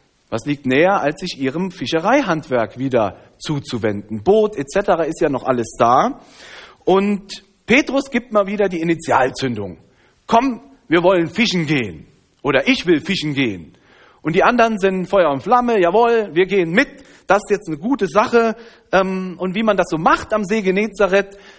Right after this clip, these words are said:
das war so üblich, man fischte in der Nacht. Es waren ja geübte Fischer, Berufsfischer, die wussten, was man tat. Trotzdem haben sie nach einer ganzen Nachtschicht auf dem See keinen Erfolg. Keinen einzigen Fisch gefangen.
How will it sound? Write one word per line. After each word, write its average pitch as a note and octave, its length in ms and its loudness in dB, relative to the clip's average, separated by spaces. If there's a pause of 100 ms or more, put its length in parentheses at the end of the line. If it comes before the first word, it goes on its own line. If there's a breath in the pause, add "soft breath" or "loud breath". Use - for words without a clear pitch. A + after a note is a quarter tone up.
das D3 180 -6
war E3 120 2
so D3 160 -4
üblich, A3 480 -2
man D3 140 -2
fischte - 460 -2
in D#3+ 380 0
der D3 220 4
Nacht. - 720 -4 (1120)
Es - 100 -18
waren A2 140 -2
ja G#2+ 340 -2 (120)
geübte D3 380 -8
Fischer, E3 360 -2
Berufsfischer, C3+ 800 -4 (260 loud breath)
die G#2 80 -10
wussten, C#3+ 260 -4
was A#2 140 -4
man G#2 160 -6
tat. G#3+ 400 0 (360 soft breath)
Trotzdem F#3+ 840 -2 (340)
haben F#3 400 0
sie F#3 380 -6
nach C3+ 240 -10
einer C3+ 140 -6
ganzen F3 340 -2
Nachtschicht A3 640 -4
auf E3 180 0
dem D#3 120 -4
See E3+ 400 0 (320 loud breath)
keinen C#3 220 0
Erfolg. G2+ 540 -10 (720)
Keinen G3 480 2
einzigen C#3 480 -2
Fisch F3 320 0
gefangen. A2+ 540 -6